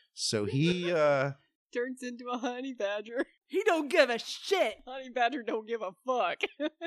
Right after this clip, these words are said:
Speaker 1: uh, so Lynn, Lynn puffs up, actually. He looks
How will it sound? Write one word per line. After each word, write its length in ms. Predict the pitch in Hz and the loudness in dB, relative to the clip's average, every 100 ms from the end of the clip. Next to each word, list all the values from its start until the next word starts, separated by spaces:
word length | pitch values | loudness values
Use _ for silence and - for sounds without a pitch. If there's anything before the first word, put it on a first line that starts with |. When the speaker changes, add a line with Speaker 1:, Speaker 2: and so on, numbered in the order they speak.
| - 294 - - - _ _ - | -12 -14 -16 -20 -20 _ _ -6
Speaker 1:
uh, 260 | 98 92 90 | 0 2 2
so 200 | 131 127 | 4 4
Lynn, 280 | 180 277 147 | 6 4 4
Lynn 240 | 202 339 | 2 2
puffs 320 | - 175 - | 2 2 4
up, 200 | 165 - | 4 4
actually. 440 | 104 95 - 98 92 | 2 2 -2 -6 -4
He 140 | 160 | -2
looks 560 | 226 311 311 - - | 0 -2 -2 -2 -4